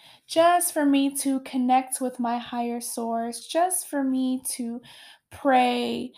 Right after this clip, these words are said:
to educate, to study, to practice,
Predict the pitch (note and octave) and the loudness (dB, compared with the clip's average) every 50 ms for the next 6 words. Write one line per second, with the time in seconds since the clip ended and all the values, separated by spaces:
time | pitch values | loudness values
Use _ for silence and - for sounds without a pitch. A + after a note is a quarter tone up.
0 | - _ _ _ - - - B3 A#3+ - - - - C4 C4+ C4 C4+ C4 C4 - | -20 _ _ _ -6 -4 -4 -4 -4 -6 -6 -2 0 0 2 2 0 -4 -4 -6
1 | - - C4 B3+ B3 B3 C4+ - - - - - _ _ _ _ _ _ - - | -4 -2 0 0 0 -2 -4 -8 -8 -8 -10 -10 _ _ _ _ _ _ -4 -4
2 | - - C#4 C4 B3+ B3 B3 B3 B3+ - - _ _ - - - - - - - | -2 0 0 0 0 0 -2 -4 -6 -8 -10 _ _ -12 -8 -8 -8 -8 -6 2
3 | D4 C#4 C#4 C4+ C#4 C4+ C4 B3+ B3+ B3 B3 B3+ - _ _ _ - - - C#4 | 4 4 4 6 4 2 0 0 -2 -4 -6 -8 -12 _ _ _ -16 -8 -6 -4
4 | B3 B3+ C4 B3+ C4+ _ - - D#4 D4 C#4+ D4 D4 D4 - C#4 C4+ C4+ C4+ C4+ | -2 -2 -4 -4 -6 _ -10 -2 0 0 0 0 -2 -6 -8 -6 -6 -6 -6 -8
5 | C4 - - - - | -12 -14 -14 -16 -18